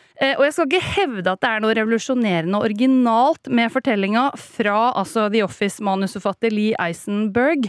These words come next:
men den setter flere velkjente ingredienser sammen til det jeg har kalt en frisk, aromatisk, audiovisuell smaksmeny, for å være litt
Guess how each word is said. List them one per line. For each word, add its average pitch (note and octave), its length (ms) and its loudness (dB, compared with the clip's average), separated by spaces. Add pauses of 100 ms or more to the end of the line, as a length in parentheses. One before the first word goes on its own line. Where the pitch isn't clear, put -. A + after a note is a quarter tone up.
(540)
men B3+ 160 0
den D#4+ 140 2
setter - 580 -6
flere A#3 400 0
velkjente G3+ 560 -2
ingredienser G#3+ 560 0
sammen G#3 400 -2
til B3 140 0
det F#3 100 0
jeg F#3 80 0
har G3+ 60 -2
kalt F#3 340 -4
en B3+ 140 0
frisk, - 420 -6
aromatisk, A#3+ 720 -2
audiovisuell F#3+ 800 -2
smaksmeny, A3+ 960 0
for - 160 -8
å F3+ 80 -2
være E3+ 300 -4
litt - 120 -20